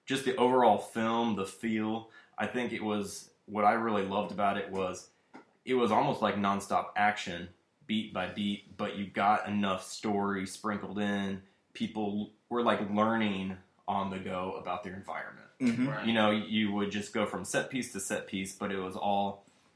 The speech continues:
Speaker 1: action driven. And, but you were learning about the past, you were learning about what was going on in the New Order, you were learning about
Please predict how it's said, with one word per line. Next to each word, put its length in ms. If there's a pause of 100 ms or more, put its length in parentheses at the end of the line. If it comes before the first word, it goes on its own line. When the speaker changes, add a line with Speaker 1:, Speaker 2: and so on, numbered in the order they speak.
(140)
Speaker 1:
action 360
driven. 480 (360)
And, 220
but 140
you 100
were 140
learning 640
about 260
the 60
past, 520
you 120
were 100
learning 300
about 240
what 120
was 100
going 260
on 180
in 80
the 80
New 240
Order, 460 (200)
you 140
were 100
learning 340
about 500